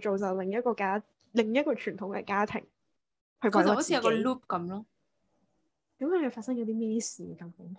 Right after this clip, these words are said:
Speaker 2: 個 loop 係冇辦法喺呢套劇裏面得到一個結束咯。
Speaker 1: 因為佢成個呢套劇就係不停喺一個 toxic 嘅傳統家庭觀念入面不停 loop 住，loop 住開始，loop 住完咯。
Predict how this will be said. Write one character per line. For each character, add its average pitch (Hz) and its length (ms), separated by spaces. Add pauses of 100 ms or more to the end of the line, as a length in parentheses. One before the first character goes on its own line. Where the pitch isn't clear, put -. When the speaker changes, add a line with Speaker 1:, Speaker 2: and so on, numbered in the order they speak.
(280)
Speaker 2:
個 403 200
loop 339 240
係 202 240
冇 185 160
辦 190 220
法 196 100
喺 202 180
呢 233 120
套 226 120
劇 - 180
裏 175 160
面 175 120
得 190 120
到 185 160
一 - 80
個 170 180 (240)
結 - 120 (140)
束 185 100
咯。 190 180 (1080)
Speaker 1:
因 440 80
為 359 120
佢 - 360
成 196 160
個 208 120
呢 277 520
套 294 120
劇 220 280 (140)
就 - 100
係 226 120
不 285 120
停 294 160
喺 214 200
一 - 20
個 226 260 (220)
toxic - 560
嘅 214 360
傳 - 220
統 190 140
家 240 160
庭 208 140
觀 196 160
念 202 160
入 196 120
面 185 120
不 208 100
停 208 160
loop 190 300
住， 180 340 (400)
loop 339 120
住 214 120
開 240 260
始， 233 140
loop 226 160
住 165 240
完 - 120
咯。 - 200